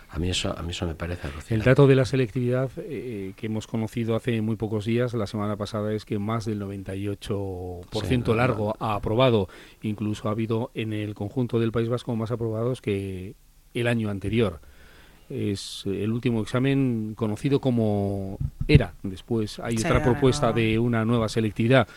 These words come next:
Speaker 3: Pero luego ha habido asi-, ha habido exámenes que han sido muy difíciles en algunas asignaturas,
Speaker 2: Sí,
Speaker 3: como
Speaker 2: sí.
Speaker 3: ha ocurrido, también ha
Speaker 2: Sí.
Speaker 3: ocurrido en Madrid.
Speaker 2: Mm, mm.
Speaker 3: Eh, al final, si, si aprobar selectividad es muy fácil, es relativamente sencillo. Lo difícil es sacar una buena nota acorde
Speaker 1: Claro,
Speaker 3: con los estudios
Speaker 1: claro.
Speaker 3: que tú has tenido.
Speaker 2: Mm.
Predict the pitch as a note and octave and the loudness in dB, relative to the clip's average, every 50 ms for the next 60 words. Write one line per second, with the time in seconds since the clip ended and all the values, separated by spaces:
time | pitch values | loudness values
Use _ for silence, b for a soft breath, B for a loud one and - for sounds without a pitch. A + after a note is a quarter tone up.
0 | B B - F3+ F#3 F#3 F#3 F3+ F#3 F3 F#3 E3+ F3 E3+ E3 - F3+ E3+ - - | B B -2 2 4 6 6 6 6 4 4 4 4 4 2 2 -2 -2 -4 -2
1 | F3 E3+ E3 E3+ E3+ E3+ E3 E3 E3 E3 - - E3+ D#3+ E3 D3+ D3+ - - D3+ | 0 2 2 4 4 4 4 4 4 4 4 2 2 0 -2 -4 -4 -4 -4 -4
2 | C#3+ - D#3+ D3+ C3+ C#3 C#3+ C#3 C#3 - D3 - C#3+ C3+ D3+ D3 C#3+ C#3+ C#3+ D3 | -4 -4 -4 -4 -4 -4 -6 -6 -8 -8 -10 -8 -8 -8 -6 -6 -6 -6 -6 -6
3 | C#3+ D3+ C#3+ - - D3 C#3 C#3 C#3 C#3 F3+ F#3+ F#3+ F3+ E3+ F3 - - C#3+ C3 | -6 -2 -2 -2 -2 -2 -4 -4 -4 -2 0 0 2 2 0 0 -2 -4 -6 -6
4 | C3 - - - D#3 C3+ C3+ C#3 C3+ B2+ - - - - - E3+ F3+ C3+ C3+ E2+ | -6 -6 -6 -6 -6 -4 -4 -4 -4 -6 -8 -12 -18 -14 -10 -6 -6 -6 -6 -6
5 | C#3+ C3+ C3 B2+ - - B2+ C3 C3+ C#3+ D#3+ E3+ F3 E3 - - - B G#2 F2+ | -8 -10 -10 -10 -10 -12 -12 -8 -6 -4 -2 -2 -2 -4 -6 -10 -10 B -10 -10
6 | F2 B B B B A#2+ F#2+ F2+ - F3+ F3 E3+ D#3+ D#3+ - F3+ G#3 A3+ - A#3 | -10 B B B B -8 -6 -2 2 2 4 4 2 2 2 2 2 2 2 2
7 | F3 - - D#3+ D3 D#3 D3+ D3+ F3+ F3+ - A3 G#3 F#3+ E3 F#3 - G3 F#3 F3+ | 2 2 2 2 2 2 2 0 0 0 -2 -2 -2 -2 -4 -2 -2 -2 -2 -2
8 | D#3+ - - C#3+ C#3 - - B2+ C3 - - D3+ C3+ - D3 D3 D3+ - C3+ C#3 | -2 -2 -4 -6 -6 -6 -8 -10 -10 -10 -10 -10 -10 -8 -10 -12 -12 -10 -8 -6
9 | C#3+ C#3 D3+ C#3+ C3 A#2 - - C#3 C3+ C#3 C3 C3+ C3+ C#3 C3 - D3 C#3+ - | -6 -6 -6 -6 -8 -8 -8 -6 -6 -4 -4 -4 -4 -4 -6 -6 -6 -6 -4 -4
10 | C#3 C#3+ C#3 - D3+ D3 D#3 D3 C#3+ C3+ C#3 C#3 C3+ C3+ C3 B2+ C3 C3+ C3 C3 | -4 -2 -2 -4 -4 -4 -4 -4 -4 -4 -4 -6 -6 -6 -6 -6 -6 -6 -6 -6
11 | C3 C3+ C3+ C#3 C3+ C3+ C#3 C3+ - - - D3+ - - C3+ C3 C#3 C#3 - C#3+ | -8 -8 -8 -6 -6 -6 -6 -6 -8 -8 -8 -6 -4 -4 -2 -2 -2 -2 -2 -2
12 | C#3 C3 C3+ C3 - - - - D3 C#3 B2+ - - C3 - C3 B2+ B2 - - | -2 -2 2 2 2 2 2 0 -2 -2 -2 -2 -4 -6 -8 -8 -6 -6 -6 -6
13 | C3+ B2 C3 C3+ C#3+ G#2+ G#2 G2+ | -8 -10 -10 -10 -8 -6 -6 -6